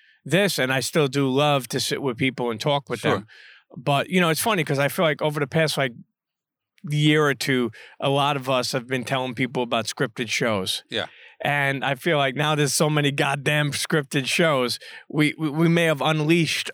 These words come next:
Speaker 1: uh, a, a can of
Speaker 2: Unleashed the
Speaker 1: worms.
Speaker 2: beast, yeah.
Speaker 1: Um, you know, what's your thoughts now on scripted shows for podcasts? Do you think that's the only way we're really gonna move,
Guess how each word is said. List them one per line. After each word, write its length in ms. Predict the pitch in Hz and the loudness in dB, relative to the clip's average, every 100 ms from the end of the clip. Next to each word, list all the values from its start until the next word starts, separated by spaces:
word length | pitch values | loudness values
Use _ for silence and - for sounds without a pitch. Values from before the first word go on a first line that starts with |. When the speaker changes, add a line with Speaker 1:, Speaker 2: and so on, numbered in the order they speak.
| 151 | -2
Speaker 1:
uh, 40 | |
a, 600 | 143 135 131 - 135 131 | 0 2 2 2 2 0
a 40 | |
can 280 | 143 170 156 | 0 2 2
of 100 | 143 | 2
Speaker 2:
Unleashed 0 | |
the 40 | 147 | 2
Speaker 1:
worms. 240 | 170 131 | 2 2
Speaker 2:
beast, 240 | 92 - | 0 -4
yeah. 220 | 107 95 92 - - 143 135 | -8 -10 -10 -10 -4 0 0
Speaker 1:
Um, 320 | 135 131 123 - - | -2 -6 -10 -14 -4
you 140 | 202 | 0
know, 100 | 196 | 2
what's 320 | 170 233 - | 2 0 -2
your 100 | 339 277 | -2 -2
thoughts 460 | - 233 202 - | 0 0 0 -4
now 500 | 180 156 143 139 135 - | -2 0 2 0 -2 -2
on 520 | 139 139 135 131 123 110 _ _ _ _ _ - | -2 0 -2 -4 -10 -16 _ _ _ _ _ -12
scripted 640 | - - - 170 - 147 127 | -6 -4 0 -2 2 0 0
shows 380 | - 139 131 | 0 2 2
for 120 | - 127 | 0 -2
podcasts? 540 | 107 127 120 123 117 | -2 -2 -2 -2 0
Do 80 | 147 | 2
you 100 | 190 | 2
think 240 | - 202 156 | 2 0 0
that's 240 | 160 - | -2 0
the 160 | 170 139 | 2 2
only 260 | 139 170 | 4 4
way 340 | 180 180 180 175 | 4 4 4 4
we're 200 | 156 139 | 4 2
really 380 | 131 147 151 143 | 4 4 4 2
gonna 220 | 147 139 | 2 0
move, 540 | 127 135 160 180 170 | 2 4 4 4 -2